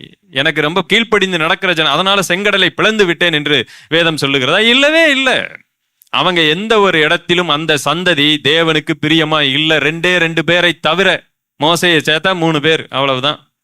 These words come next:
ஆனாலும் அவர்களுக்கு சாப்பாடு தருகிறார். அவங்களுடைய டிரெஸ் எதுவுமே பழசா போகல, அவங்க போட்டிருக்கிற செப்பல்ஸ் எதுவுமே தேஞ்சு போகல.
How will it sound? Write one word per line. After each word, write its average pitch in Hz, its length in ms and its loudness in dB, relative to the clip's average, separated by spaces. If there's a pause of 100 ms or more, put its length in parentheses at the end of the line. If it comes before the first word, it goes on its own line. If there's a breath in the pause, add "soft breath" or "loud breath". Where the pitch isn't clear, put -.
(120)
ஆனாலும் 175 460 0
அவர்களுக்கு 170 540 0
சாப்பாடு 180 460 0
தருகிறார். 160 520 -2 (400)
அவங்களுடைய 170 640 2
டிரெஸ் 160 260 0
எதுவுமே 190 420 2
பழசா 180 440 0
போகல, 185 480 -2 (360)
அவங்க 170 360 0
போட்டிருக்கிற 190 460 0
செப்பல்ஸ் 175 540 0
எதுவுமே 202 340 0
தேஞ்சு 202 400 0
போகல. 208 480 -2